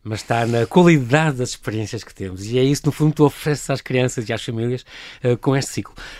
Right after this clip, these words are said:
Vamos falar mais de um ou dois destaques aqui disto. Já falámos do teatro. Ehm, temos também uma exposição do João Sobral, esta, o, esta O Que Pode Ser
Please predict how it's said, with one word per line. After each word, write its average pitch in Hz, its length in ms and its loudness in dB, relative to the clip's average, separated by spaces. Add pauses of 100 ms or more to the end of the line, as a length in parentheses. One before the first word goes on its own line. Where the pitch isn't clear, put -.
(120)
Vamos 196 180 6
falar 196 200 4
mais 180 260 2
de 156 80 -2
um 170 380 4
ou 156 200 2
dois 151 200 4
destaques - 340 0
aqui 143 220 0
disto. 170 220 0
Já 123 100 0
falámos 127 300 0
do 120 140 0
teatro. 170 440 0 (340)
Ehm, 123 340 0
temos 139 200 2
também 143 200 4
uma 139 100 2
exposição 135 360 -4
do 127 80 -2
João 135 140 4
Sobral, 139 400 2
esta, 147 240 4
o, 127 120 6 (120)
esta 127 240 2
O 120 60 6
Que - 100 -12
Pode 156 260 2
Ser 143 340 4